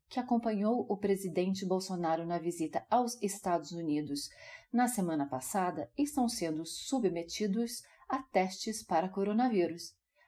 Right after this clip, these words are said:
após a confirmação de contaminação pelo vírus por parte do chefe da secom, Fábio Van Garten, que está em quarentena sob tratamento.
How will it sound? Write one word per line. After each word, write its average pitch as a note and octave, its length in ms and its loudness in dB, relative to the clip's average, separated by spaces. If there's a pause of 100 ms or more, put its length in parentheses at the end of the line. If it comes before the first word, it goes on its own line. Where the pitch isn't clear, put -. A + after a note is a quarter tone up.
após F#3+ 560 2 (160)
a E3+ 140 -2
confirmação F#3+ 920 0
de F#3 220 -2
contaminação D#3 880 0
pelo D3+ 240 -2
vírus G3 360 2 (460)
por - 340 2
parte D#3 500 0
do F#3+ 140 0
chefe E3+ 420 -2
da E3+ 140 2
secom, A3 540 0 (520)
Fábio G#3+ 380 4
Van A#3+ 180 2
Garten, D3 560 0 (480)
que C#4+ 120 -2
está F3 500 -2
em F3 160 -6
quarentena A3 960 0 (160)
sob G3 420 0
tratamento. F3+ 760 -2